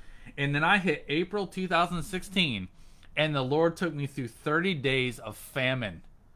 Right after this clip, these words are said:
I went thirty days without closing one sale, not one penny. After months of growth.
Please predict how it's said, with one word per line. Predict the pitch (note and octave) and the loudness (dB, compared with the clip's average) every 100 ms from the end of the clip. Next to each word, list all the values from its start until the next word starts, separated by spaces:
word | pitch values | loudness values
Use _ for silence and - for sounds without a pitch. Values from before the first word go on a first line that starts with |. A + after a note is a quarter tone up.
| - - - - - - | -20 -20 -20 -20 -20 2
I | C#3+ F3+ | 6 8
went | F3 C3+ | 6 -2
thirty | - - E3 F#3+ G#3 | -8 2 6 6 4
days | F3 D#3+ A#2+ F#2 - - - - - - - | 4 4 4 0 -6 -8 -10 -14 -16 -18 -10
without | B2 C#3 C#3 C3+ | 2 6 6 6
closing | - C#3+ B2 A#2+ A2 | 0 2 2 -2 -4
one | G2+ A2+ A#2+ | -2 0 0
sale, | - B2 G#2 F2 - - | -2 -2 0 -2 -6 0
not | C3+ A#2 A2+ | 2 2 -2
one | A2 B2+ C#3 C#3+ D#3+ D#3+ - - | -2 2 4 2 -2 -8 -18 -18
penny. | - D3 A#2+ F#2 F2 - - - - - - - - - - - - - - - - - - - - - - - - _ - - - - - - - - - - - - - - - - - _ - - - - - | -2 2 2 -2 -8 -18 -20 -20 -20 -20 -20 -20 -20 -20 -20 -20 -20 -20 -20 -20 -20 -20 -20 -20 -20 -20 -20 -20 -20 _ -20 -20 -20 -20 -20 -20 -20 -20 -20 -20 -20 -20 -20 -20 -20 -20 -20 _ -20 -20 -20 -16 2
After | C#3 C#3 - B2 | 6 6 6 2
months | C3 D3 F3+ D#3 - - - - - - - | 4 10 10 10 6 -4 -4 -6 -10 -10 -2
of | C#3+ B2+ | 0 2
growth. | C#3 E3 B2 F2+ - | 4 6 6 4 -2